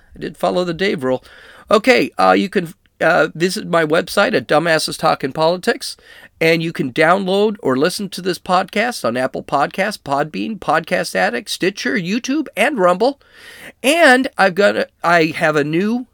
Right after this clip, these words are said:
couple of new, uh, Dumbasses Talking Politics video shorts coming out.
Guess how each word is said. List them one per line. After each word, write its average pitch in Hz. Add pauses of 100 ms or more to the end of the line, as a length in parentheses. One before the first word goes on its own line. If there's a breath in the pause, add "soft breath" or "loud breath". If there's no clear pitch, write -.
(100)
couple 196
of 185
new, 202 (1120)
uh, 139
Dumbasses 185
Talking 175
Politics 175
video 175
shorts 202
coming 226
out. 294